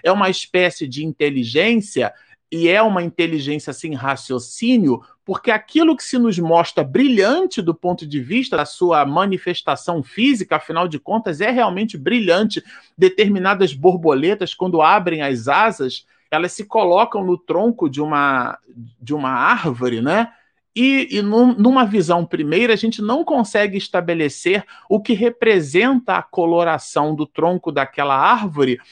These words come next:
e o que representa a, a borboleta. Então é interessante isso, né? Isso não vem de forma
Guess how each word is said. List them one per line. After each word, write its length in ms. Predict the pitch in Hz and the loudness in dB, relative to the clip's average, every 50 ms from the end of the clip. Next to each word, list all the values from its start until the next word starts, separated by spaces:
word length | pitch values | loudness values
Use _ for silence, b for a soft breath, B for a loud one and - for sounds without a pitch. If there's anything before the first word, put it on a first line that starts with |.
| b b - | b b -4
e 80 | 180 208 | -2 0
o 80 | 233 | 0
que 140 | 220 - 247 | 0 0 0
representa 1080 | 196 208 226 226 - 247 240 240 208 165 135 143 165 180 208 208 202 - 233 220 214 - - - | 2 2 2 2 2 2 4 4 4 2 0 0 0 0 0 0 0 0 2 0 0 -2 -4 -2
a, 760 | 185 180 185 190 190 185 185 180 175 170 170 160 156 143 117 | 0 2 2 2 2 2 2 2 2 2 2 2 2 2 0
a 60 | 156 | 0
borboleta. 920 | 160 175 233 269 277 285 339 339 302 277 269 269 - - - - 139 131 b b b b b b _ | 2 4 4 4 4 4 2 2 2 0 -2 -2 -4 -4 -2 -2 -2 -2 b b b b b b _
Então 160 | - 262 302 | -4 -2 -2
é 60 | 339 359 | -2 -2
interessante 1000 | 359 349 - 349 370 381 359 - - - - - 381 403 415 - - - 208 190 | -2 -2 -2 -2 0 0 0 -2 -4 -4 -2 0 0 0 -2 -6 -10 -8 -6 -4
isso, 360 | 220 254 247 - - - 156 | -4 -4 -4 -4 -4 -4 -2
né? 220 | 180 202 233 254 240 b b b b b | 0 0 0 0 -2 b b b b b
Isso 260 | 214 285 330 - - | -2 0 0 0 -2
não 280 | 339 320 302 285 262 254 | -2 0 0 0 0 0
vem 320 | 202 214 277 285 302 311 | 0 -2 -2 -2 -2 -2
de 100 | 269 269 | -2 -2
forma 720 | 220 - - - 240 269 240 226 220 214 208 202 190 175 - | -4 -6 -6 -2 0 0 2 2 2 2 2 2 2 0 -2